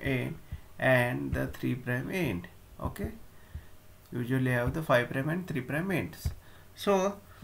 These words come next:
by using the reverse transcriptase enzymes, here we synthesize the double stranded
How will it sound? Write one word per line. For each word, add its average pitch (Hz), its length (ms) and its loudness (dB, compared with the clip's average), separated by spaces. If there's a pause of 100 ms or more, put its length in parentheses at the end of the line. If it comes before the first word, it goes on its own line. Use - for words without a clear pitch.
(200)
by 156 120 12
using 202 340 6
the 233 160 0
reverse 196 340 4
transcriptase 180 680 2
enzymes, 160 640 2
here 160 280 6
we 156 100 4
synthesize 143 760 2
the 143 160 0
double 131 320 2
stranded 131 540 -2